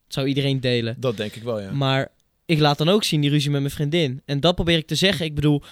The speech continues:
Speaker 1: ik heb meer privilege in het leven, omdat ik op jonge leeftijd al financieel veel sterker sta.
Speaker 2: Mhm.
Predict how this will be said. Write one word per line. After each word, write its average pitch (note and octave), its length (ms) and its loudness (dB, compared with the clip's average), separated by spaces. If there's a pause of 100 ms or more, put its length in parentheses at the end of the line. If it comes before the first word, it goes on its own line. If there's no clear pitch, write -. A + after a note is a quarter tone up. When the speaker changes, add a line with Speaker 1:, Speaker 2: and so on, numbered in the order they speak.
(300)
Speaker 1:
ik D#3 160 -2
heb F3 180 0
meer G#3 180 0
privilege C#3+ 640 2
in C#3 60 -2
het C3 100 -4
leven, C3 280 0
omdat C3+ 180 -4
ik C3+ 120 -8
op C3 140 -6
jonge C#3 240 0
leeftijd C#3 420 0
al B2+ 160 -4
financieel C3+ 760 -4 (180)
veel D3 360 -6
sterker D3+ 460 -2
sta. C3 320 -6
Speaker 2:
Mhm. A2 300 -8